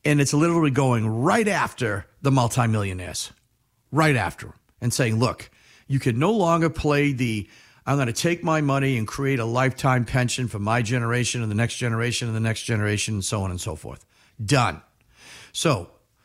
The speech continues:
big, big change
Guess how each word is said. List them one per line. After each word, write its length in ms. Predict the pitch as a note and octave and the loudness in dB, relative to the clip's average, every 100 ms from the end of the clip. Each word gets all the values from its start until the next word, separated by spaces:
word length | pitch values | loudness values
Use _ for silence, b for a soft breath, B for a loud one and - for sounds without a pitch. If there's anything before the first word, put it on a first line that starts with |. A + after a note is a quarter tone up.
| _ _ - - | _ _ -20 -4
big, 400 | E3+ F3+ F3 C#3 - - F#2 - | 0 2 0 -6 -18 -14 -14 -2
big 500 | F3 F3 E3 D3 _ | 2 2 0 -8 _
change 680 | - E3+ C3 G2+ G2+ - | -2 2 2 -2 -6 -10